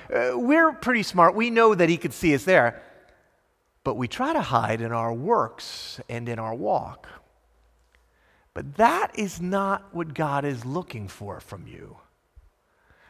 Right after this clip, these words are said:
That is, in fact, not how God wants you to know him. You see, here's what I want you to see.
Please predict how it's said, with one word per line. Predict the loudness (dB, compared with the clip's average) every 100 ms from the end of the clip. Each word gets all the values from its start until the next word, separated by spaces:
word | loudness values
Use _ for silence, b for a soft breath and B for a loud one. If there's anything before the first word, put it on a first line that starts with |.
| b
That | 6 6 6
is, | 0 -2
in | -6 -2
fact, | 4 6 4 0 -18 -2
not | 2 2
how | 2 0
God | 0 4 6 6 6 4 2 -4 B B B
wants | -8 -4 0 0 -2 -6 -10
you | -6 -4 -6
to | -8 -8
know | -6 -4 -2 0 0 -4
him. | -8 -10 -12 -16 -20 -20 _ b b b b
You |
see, | -8 -2 0 0 0 -4 -10 _ _ _ _ _
here's | -4 -2 2
what | 4
I | 4
want | 4 -2
you | -4 -10
to |
see. | -12 -16 -18